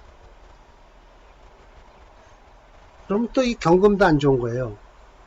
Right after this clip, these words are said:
격국론은요, 이, 이게 격을 잡아놓으면 천간으로도 이게 투출했다고 생각하고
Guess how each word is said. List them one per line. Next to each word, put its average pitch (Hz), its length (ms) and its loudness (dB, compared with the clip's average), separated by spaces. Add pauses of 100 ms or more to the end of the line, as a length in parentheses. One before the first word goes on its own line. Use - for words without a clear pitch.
(640)
격국론은요, 196 840 2
이, 170 180 -2 (580)
이게 196 180 0
격을 170 320 0
잡아놓으면 160 580 2 (440)
천간으로도 208 640 2
이게 196 180 2
투출했다고 - 720 -8
생각하고 180 640 -6